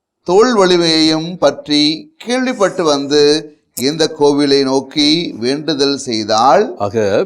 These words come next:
Speaker 2: பிற இனத்தாரும் எஸ்-, எருசலேம் ஆலயத்துல, கோவிலிலே வேண்ட முடியும் என்கிற நிலை இருந்தது. நீங்க ஏசாயா புத்தகம் ஐம்பத்தி ஆறாம் அதிகாரம் ஏழாம் வசனத்தை பார்த்தீங்கன்னா,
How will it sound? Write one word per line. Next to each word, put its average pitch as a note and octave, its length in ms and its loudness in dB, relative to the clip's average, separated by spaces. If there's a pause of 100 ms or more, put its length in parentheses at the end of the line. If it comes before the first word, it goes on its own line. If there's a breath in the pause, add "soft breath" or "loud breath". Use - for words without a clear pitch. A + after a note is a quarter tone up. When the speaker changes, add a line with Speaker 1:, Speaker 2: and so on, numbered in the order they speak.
(140)
Speaker 2:
பிற C3 200 2
இனத்தாரும் F3+ 1080 0 (220)
எஸ்-, C3+ 340 -2
எருசலேம் C3 500 0
ஆலயத்துல, A#2 600 0 (720)
கோவிலிலே B2 760 2
வேண்ட D3+ 420 2
முடியும் D3+ 640 2
என்கிற G#2+ 580 0
நிலை C3 460 -2 (120)
இருந்தது. F2 460 -14 (1300)
நீங்க F#2+ 220 -6 (460)
ஏசாயா A#2+ 400 2
புத்தகம் A#2 400 -2
ஐம்பத்தி A#2+ 360 0
ஆறாம் G#2 280 2
அதிகாரம் G#2 460 0
ஏழாம் A#2 320 4
வசனத்தை F#2+ 460 -2
பார்த்தீங்கன்னா, G2 480 -4